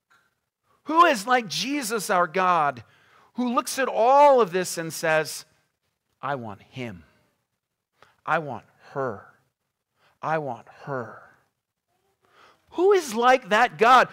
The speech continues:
who sits there enthroned over all of this glory and political power and eternal splendor and says, "I want her"?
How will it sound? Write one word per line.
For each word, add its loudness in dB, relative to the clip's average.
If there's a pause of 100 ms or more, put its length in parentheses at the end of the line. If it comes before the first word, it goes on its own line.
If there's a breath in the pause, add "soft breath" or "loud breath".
(140 loud breath)
who -4
sits -6
there 2
enthroned -4
over 0
all 6
of 0
this -2
glory 2
and -10
political -6
power 0
and -8 (380 loud breath)
eternal -2 (200)
splendor -4 (200 loud breath)
and -20
says, -20
"I -18
want -20
her"? -20